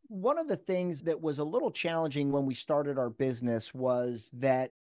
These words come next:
I had been self-employed for fifteen years. So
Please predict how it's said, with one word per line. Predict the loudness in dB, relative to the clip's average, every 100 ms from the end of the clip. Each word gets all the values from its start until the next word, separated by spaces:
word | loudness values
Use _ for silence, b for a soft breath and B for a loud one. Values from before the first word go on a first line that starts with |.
| _ 0
I | 2 2
had | 0 0 0
been | 0 0
self-employed | 0 2 2 2 -4 -4 -2 0 0 -2
for | -4 -2
fifteen | 0 -2 -2 -2 0 2
years. | 0 -2 -6 _ -16 -16 -16 b _
So | -10 0 2 2